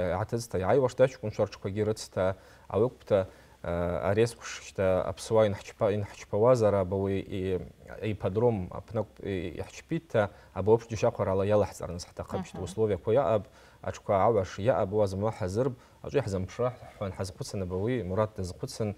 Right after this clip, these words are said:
Speaker 1: იგუნ ერვენ ზმა, ავეკვთა არის ხვშა უჯეშა ხვაზათა იალაზლოშთ.
Speaker 2: იცით,
Speaker 1: ჰშკვეც ვაგი,
Speaker 2: ზა-
Speaker 1: ჰშკვეც ვაგი, وعشر دعاي واش ترخري وعقاقا يروتا يو حوش استنا وش ش عرورا كوا شابرش تبزير بيت زم واح ريسبوبليكا جي واو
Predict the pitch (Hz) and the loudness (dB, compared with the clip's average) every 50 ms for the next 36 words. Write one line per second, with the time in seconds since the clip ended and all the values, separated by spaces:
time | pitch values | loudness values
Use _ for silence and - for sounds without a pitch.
0 | - - - - - 90 90 90 92 92 95 98 92 98 123 117 98 101 98 92 | -10 -16 -20 -10 -6 -6 -4 -4 -2 -2 -2 -2 -2 -2 -2 -2 -2 -2 -2 -2
1 | 92 104 107 110 113 - - - _ _ _ - 92 104 110 113 113 - - - | 0 0 0 -2 -4 -8 -16 -20 _ _ _ -4 0 0 0 0 -2 -4 -2 0
2 | 101 95 92 92 90 87 82 - - - 98 101 110 - - - - 92 98 101 | 2 2 2 2 0 -2 -4 -8 -6 -2 0 0 0 -2 -4 -6 -6 -4 -4 -4
3 | 95 95 - - 92 - 87 87 101 95 - - 87 95 90 87 85 80 - 90 | -4 -6 -8 -8 -8 -8 -6 -4 -4 -4 -4 -4 -2 -2 -2 -2 -4 -6 -8 -10
4 | 85 85 - - - - _ _ - - _ _ _ _ _ _ _ _ _ - | -12 -12 -14 -18 -20 -20 _ _ -20 -20 _ _ _ _ _ _ _ _ _ -10
5 | 196 175 - - - - 139 139 - - 117 110 104 104 110 104 98 - - - | -10 -10 -10 -10 -6 -4 -4 -4 -2 0 0 0 2 2 2 0 0 -2 -6 -6
6 | 135 - - - 117 110 101 104 107 104 101 - - - - - - - - - | -6 -6 -2 -2 -2 0 0 0 0 0 -2 -2 -6 -12 -20 -20 -20 -20 -16 -6
7 | - 104 104 110 101 - - 120 120 113 95 95 95 113 139 139 131 131 123 - | 0 2 2 2 2 4 6 6 6 6 4 4 4 4 4 6 4 2 2 2
8 | - 113 113 - - 110 113 113 110 101 98 101 - - 104 - - 120 117 117 | 0 0 0 -2 -2 0 0 2 2 2 2 0 0 -2 -6 -4 0 0 0 0
9 | 113 - 98 107 117 110 104 104 95 - - 101 98 98 98 95 - - - - | -2 -4 -2 0 2 4 4 4 2 2 0 2 2 2 0 -2 -6 -14 -20 -14
10 | - - 98 107 110 98 - 117 - 110 98 - - 98 98 95 101 98 - - | -6 -2 2 2 2 2 0 -2 -4 -4 -4 -4 -6 -6 -4 -4 -4 -4 -4 -4
11 | 92 90 92 - - - - 110 101 98 98 101 101 101 98 95 101 107 117 123 | -4 -4 -6 -8 -8 -6 -4 -2 -2 0 -2 -2 -2 -2 -2 0 2 4 4 4
12 | 120 107 104 95 - 101 98 95 95 92 90 - - 107 98 98 90 - - 95 | 4 2 0 0 0 0 0 0 0 -2 -2 0 0 0 0 -2 -4 -8 -8 -6
13 | 90 92 98 98 92 82 107 135 139 120 120 113 107 104 110 104 - - 90 - | -6 -4 -4 -4 -4 -4 -4 -4 -4 -4 -4 -2 0 0 -2 -2 -4 -6 -10 -10
14 | - - 123 131 120 113 - 107 104 92 98 95 95 90 90 87 87 - | -8 -8 -6 -4 -4 -2 -2 -2 -2 -2 -2 -2 -2 0 -2 -2 -4 -6